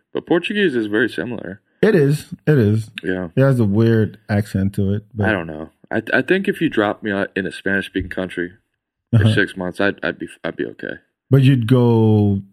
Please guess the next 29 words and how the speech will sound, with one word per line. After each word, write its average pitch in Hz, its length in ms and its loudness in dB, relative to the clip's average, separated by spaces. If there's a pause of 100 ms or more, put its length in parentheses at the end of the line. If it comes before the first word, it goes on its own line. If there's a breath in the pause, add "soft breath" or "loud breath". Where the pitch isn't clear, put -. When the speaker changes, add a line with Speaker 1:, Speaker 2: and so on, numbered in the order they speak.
(160)
Speaker 2:
to 101 440 0 (100)
where? 95 400 -4 (760)
To 101 100 -2
Spain? 117 580 -2
Speaker 1:
Peru, 107 800 0
not 82 360 -14
Spain. - 560 -16 (140)
Speaker 2:
Not 147 140 2
Spain. 139 140 0
Speaker 1:
That 160 140 0
Speaker 2:
Spain 214 320 4
is 190 140 2
dope, 190 360 2
Speaker 1:
Is 151 80 6
Speaker 2:
man. 165 260 4
Speaker 1:
it? - 120 -4 (140)
Speaker 2:
Yes. 262 600 2
Speaker 1:
That's - 200 -6
a - 20 0
whole 156 180 0
different 127 300 -6
kind 113 160 -8
of 87 60 -10
Spanish. 62 540 -18 (800)
Speaker 2:
Yeah, 165 320 0
but 143 220 2
I 151 60 2
mean, 147 540 2 (180)
it's, 147 220 -12